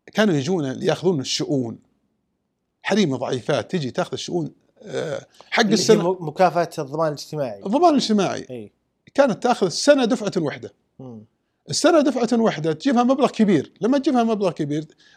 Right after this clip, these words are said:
Speaker 1: تقول لك: "أنا بشتري فيه ذهب على أساس إنه يبقى عندي، لو صار عندي، لو شريت، لو صارت المبلغ كله عندي، أنا راح أصرفه وأضيعه بيومين. لذلك لازم أشتري فيه ذهب." يا بنت الأجواد، ترى هذا الذهب فيه خسارة.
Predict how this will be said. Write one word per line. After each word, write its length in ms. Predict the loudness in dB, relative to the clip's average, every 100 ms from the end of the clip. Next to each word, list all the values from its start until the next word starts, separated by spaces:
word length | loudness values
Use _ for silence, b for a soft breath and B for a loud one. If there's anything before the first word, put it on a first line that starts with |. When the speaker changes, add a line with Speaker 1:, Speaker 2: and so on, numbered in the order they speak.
| b
Speaker 1:
تقول 220 | 0 2
لك: 140 | 2 2
"أنا 120 | 0
بشتري 360 | 0 0 0
فيه 160 | 2 2
ذهب 280 | 2 0 -2
على 80 | -2
أساس 240 | -2 0
إنه 100 | 0
يبقى 220 | 0 0
عندي، 200 | 2 2
لو 180 | 4 2
صار 240 | 2 0
عندي، 400 | 0 -4 -4 -6 -10 _ _ 0
لو 100 | 2
شريت، 340 | 4 4 4
لو 260 | 2 2 2
صارت 240 | 0 -2
المبلغ 280 | -2 0 0
كله 260 | -2 -2 -2
عندي، 340 | -4 -6 -8 b b
أنا 120 | 0 2
راح 200 | 4 4
أصرفه 340 | 4 2 4
وأضيعه 420 | 4 4 4 2
بيومين. 380 | 4 4 4 -6 -14 _ _ _ _
لذلك 280 | 4 6 6
لازم 180 | 4 2
أشتري 280 | -4 -4 -4
فيه 160 | -4
ذهب." 240 | -6 -8 -14 _ _ -12
يا 60 | -10
بنت 160 | -8
الأجواد، 440 | -6 -4 -4 -4 -8 _ _ _ -6
ترى 120 | 0
هذا 360 | 2 2 -2 -4
الذهب 320 | -4 -2 -2
فيه 100 | -2
خسارة. 500 | -2 0 2 0 -2